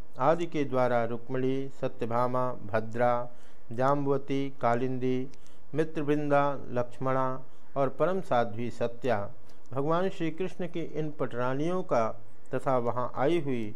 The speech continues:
श्री कृष्ण की अन्यान्य रानियों का भी यथा योग्य सत्कार किया। धर्मराज युधिष्ठिर ने भगवान श्री कृष्ण को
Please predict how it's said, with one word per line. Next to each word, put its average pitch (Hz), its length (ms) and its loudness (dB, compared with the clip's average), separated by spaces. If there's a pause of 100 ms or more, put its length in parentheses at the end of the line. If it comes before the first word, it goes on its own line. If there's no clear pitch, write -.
(380)
श्री 143 160 2
कृष्ण 180 360 0
की 170 220 -2
अन्यान्य 147 640 0
रानियों 131 460 2
का 123 200 2
भी 104 280 0 (380)
यथा 131 300 2
योग्य 123 380 0
सत्कार 113 500 0
किया। 92 400 0 (640)
धर्मराज 175 500 4
युधिष्ठिर 151 480 0
ने 175 180 2
भगवान 139 440 2
श्री 143 240 0
कृष्ण 175 340 0
को 101 320 0